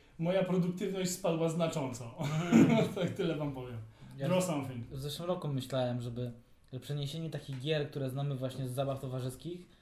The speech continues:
Speaker 2: na imprezach, do internetu, do Facebooka, do platform mobilnych może być całkiem niezłym sukcesem i to jest chyba przykład na to.
Speaker 1: Tak, tak, ja uważam, że proste pomysły, dlatego właśnie, e, Words with Friends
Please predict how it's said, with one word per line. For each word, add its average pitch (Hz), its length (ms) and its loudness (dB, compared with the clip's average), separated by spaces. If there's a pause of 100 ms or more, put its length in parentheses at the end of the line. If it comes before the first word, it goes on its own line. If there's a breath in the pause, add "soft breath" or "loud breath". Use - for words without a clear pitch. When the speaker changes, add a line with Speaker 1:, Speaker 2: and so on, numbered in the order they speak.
(140 soft breath)
Speaker 2:
na 127 100 -4
imprezach, 131 480 -2 (400 soft breath)
do 135 120 -4
internetu, 143 540 -4
do 143 80 -2
Facebooka, 135 680 -4 (380 loud breath)
do 123 100 -10
platform 143 280 -4
mobilnych 135 420 -2
może 165 260 -6
być 165 160 -8
całkiem 165 240 -4
niezłym 156 220 -6
sukcesem 147 400 -4
i 123 40 -4
to 127 80 -6
jest 127 100 -6
chyba 135 120 -4
przykład 123 300 -6
na 110 120 -4
to. 110 140 -8 (1000 soft breath)
Speaker 1:
Tak, 151 240 -2 (420 loud breath)
tak, 190 180 -2
ja 190 80 0
uważam, 185 340 0
że 180 80 2
proste 180 340 -2
pomysły, 180 400 -2
dlatego 175 420 -2
właśnie, 151 460 -2 (560 loud breath)
e, 135 580 -4 (560)
Words 165 360 2
with 160 160 -8
Friends 170 600 -2